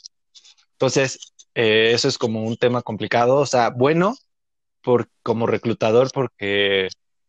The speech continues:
pues, tienes de dónde escoger. Malo como candidato es porque sí tienes que tener un algo, o sea, tu trabajo tiene que ser muy bueno para que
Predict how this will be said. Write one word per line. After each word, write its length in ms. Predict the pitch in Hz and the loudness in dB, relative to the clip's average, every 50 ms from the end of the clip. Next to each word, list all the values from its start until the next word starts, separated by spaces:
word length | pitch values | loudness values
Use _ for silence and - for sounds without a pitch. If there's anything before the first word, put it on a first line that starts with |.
| _ _ _ _ - | _ _ _ _ -12
pues, 160 | - - - | -12 -6 -4
tienes 240 | 120 113 113 113 104 | -2 0 0 2 2
de 80 | 107 | 2
dónde 180 | 104 107 110 107 | 2 2 0 -2
escoger. 420 | - - - - - 120 113 - - - - - _ _ _ _ _ _ | -4 -6 -6 -4 -2 -2 -4 -4 -6 -14 -20 -20 _ _ _ _ _ _
Malo 280 | 117 120 123 135 143 | -4 0 2 2 2
como 200 | - 139 123 113 | 0 0 -2 -2
candidato 540 | - - 110 110 110 113 117 117 - - 127 | -2 -2 0 2 2 2 2 0 0 0 0
es 240 | 123 - - - _ _ _ _ _ _ | 0 -2 -6 -12 _ _ _ _ _ _
porque 240 | - 107 - - 101 | -6 -6 -6 -6 -6
sí 180 | - - 123 | -4 -4 -4
tienes 320 | 110 - 131 120 123 120 - | -2 -2 -2 0 -2 -2 -4
que 100 | 120 - | -6 -6
tener 380 | - 110 110 113 113 113 - - | -6 -8 -8 -4 -4 -4 -4 -6
un 580 | - 120 117 120 120 117 117 117 113 110 113 113 | -6 -6 -4 -2 0 0 0 0 -2 -2 -2 -2
algo, 380 | 110 117 117 113 101 101 95 - - - _ _ _ _ _ _ | 0 0 0 -2 -2 -4 -8 -10 -12 -18 _ _ _ _ _ _
o 120 | - - | -14 -12
sea, 100 | 110 104 | -12 -10
tu 120 | - - | -10 -8
trabajo 360 | - - 113 117 117 113 123 113 | -6 -2 0 0 0 0 -2 -2
tiene 200 | - 117 113 110 | -2 -2 -2 -4
que 100 | - - | -6 -6
ser 200 | - 117 110 107 | -6 -6 -4 -4
muy 300 | 107 110 117 120 117 110 | -2 -2 0 2 2 4
bueno 260 | 113 117 117 117 104 | 2 2 2 0 -4
para 220 | - 110 104 98 | -4 -6 -8 -8
que 120 | - - | -8 -14